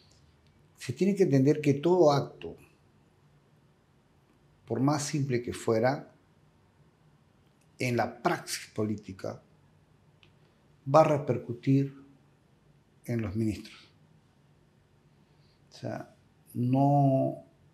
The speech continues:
es una isla. Ninguna entidad, por no, no puntualizar a la Fuerza Armada, o sea, ninguna entidad es una isla.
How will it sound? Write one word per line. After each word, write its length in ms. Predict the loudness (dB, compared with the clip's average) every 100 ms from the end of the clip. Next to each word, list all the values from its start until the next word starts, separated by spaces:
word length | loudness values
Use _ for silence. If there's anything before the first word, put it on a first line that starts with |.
| _
es 220 | -8 -4
una 200 | -2 2
isla. 480 | 4 4 2 -8 -16 -20 _ _ _ _
Ninguna 460 | 0 2 4 6 6
entidad, 440 | 4 4 4 4
por 160 | 2 -2
no, 440 | 0 2 2 0
no 440 | -2 -2 0 0 -2 -2
puntualizar 680 | 0 2 0 0 4 4 4
a 180 | 2
la 140 | -2 -4
Fuerza 220 | -6 -8
Armada, 260 | -12 -18 _ _ _ _ _ _ _
o 40 |
sea, 120 | -16 -2
ninguna 600 | 0 2 2 2 2 2
entidad 640 | 2 -2 -4 -4 -4 -10 -18 _ _ _ _
es 160 | -16 -6
una 220 | -2 4
isla. 440 | 4 4 -2 -8